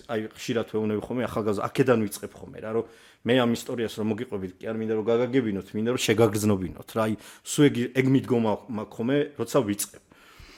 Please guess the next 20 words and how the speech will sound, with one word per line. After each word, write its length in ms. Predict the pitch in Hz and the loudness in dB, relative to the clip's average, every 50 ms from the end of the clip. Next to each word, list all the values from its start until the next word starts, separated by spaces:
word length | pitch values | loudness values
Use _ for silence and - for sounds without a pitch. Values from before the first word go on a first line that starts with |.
| - - - - - _ _ _ _ _ _ _ _ _ _ _ _ - - | -20 -20 -20 -20 -20 _ _ _ _ _ _ _ _ _ _ _ _ -10 -6
ცხინვალი, 480 | - - 165 156 135 127 117 110 101 101 104 - - - 127 | 0 4 4 6 8 8 6 6 4 2 -2 -6 -8 0 2
მოგეხსენება, 520 | 117 120 120 - - 131 117 110 101 101 123 | 4 4 4 2 2 0 0 2 6 6 6
ერთი 180 | 147 - 160 135 123 | 6 4 2 2 2
ბეწო 200 | 127 - 110 101 - - | 2 0 0 -8 -8 -6
პატარა 320 | - 123 110 113 98 90 | -6 -4 -2 -2 -4 -4
ქალაქი 560 | - - - 107 110 110 107 - - 120 113 110 113 | -4 0 2 4 4 4 4 2 -2 0 2 4 4
არის, 480 | 127 165 180 - - - - - - _ _ _ - _ _ _ _ | 2 2 -2 -4 -6 -10 -12 -14 -18 _ _ _ -20 _ _ _ _
სამწუხაროდ 560 | - 104 104 104 - 92 90 95 90 85 - | -2 -2 -2 -2 -2 -6 -6 -4 -6 -6 -6
ჩვენი 280 | - - 113 107 113 113 | -2 0 0 2 4 4
არ 100 | 117 117 123 | 4 4 4
არის 160 | 127 143 139 - 147 | 2 0 -2 -6 -8
ეხლა, 200 | - - 170 175 196 190 - _ _ _ _ _ _ | -6 -4 -4 -4 -4 -6 -10 _ _ _ _ _ _
აუცილებლად 720 | - 95 95 107 123 127 - - 127 113 107 104 107 95 | -6 0 4 4 4 2 2 0 0 2 4 2 2 6
დავიბრუნებ, 480 | 98 107 104 104 95 101 104 104 113 113 101 101 | 6 6 6 6 4 2 2 2 2 2 2 2
ძალიან 200 | 98 95 95 92 | 2 4 2 0
დიდი 160 | 92 92 98 98 95 | -2 -2 0 0 0
იმედი 200 | 95 95 92 90 90 92 90 | 0 0 -2 -4 -6 -10 -12
მაქვს 120 | - - 104 | -8 -6 -6
მაგის, 200 | 107 123 135 - - - | -6 -6 -10 -12 -6 0
და 80 | 285 | 0